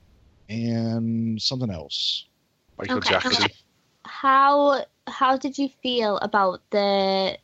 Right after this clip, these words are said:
Speaker 3: non-queue element?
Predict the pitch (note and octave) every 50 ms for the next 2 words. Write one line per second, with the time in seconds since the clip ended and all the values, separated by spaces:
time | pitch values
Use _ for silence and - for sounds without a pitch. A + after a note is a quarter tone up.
0 | _ _ - G#3 G#3 G3+ G3 F#3+ F#3 F#3+ F#3+ F#3+ - - - - E3 E3 E3+ F#3
1 | _ _ _ _ _ _ _ _ _ _ _ _ _ _ _ _ _ _ _ _
2 | _ _ _ - - _ _ _ _ _ _ _ - G#3 G3 G3 F#3+ F#3 G3 -
3 | - -